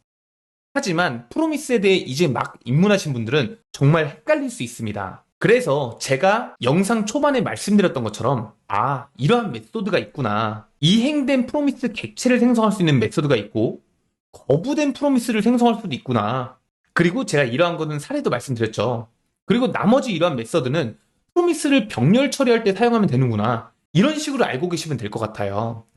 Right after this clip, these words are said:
그리고 내가 개발을 할 때 비동기 처리를 병렬로 처리해야 할 일이 생기시면 그럴 때 이러한 메서드를 활용하시면 돼요.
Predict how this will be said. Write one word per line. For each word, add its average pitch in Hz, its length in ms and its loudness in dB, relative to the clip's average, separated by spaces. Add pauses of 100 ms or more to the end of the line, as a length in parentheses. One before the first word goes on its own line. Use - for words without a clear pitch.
그리고 175 460 0
내가 156 240 0
개발을 175 400 0
할 196 180 -8
때 127 300 -2 (200)
비동기 285 460 2
처리를 226 400 -2
병렬로 233 540 2
처리해야 240 360 0
할 214 280 2
일이 185 240 0
생기시면 170 760 -2 (240)
그럴 320 300 2
때 151 420 -2
이러한 180 300 2
메서드를 185 520 -2
활용하시면 202 420 0
돼요. 104 360 -10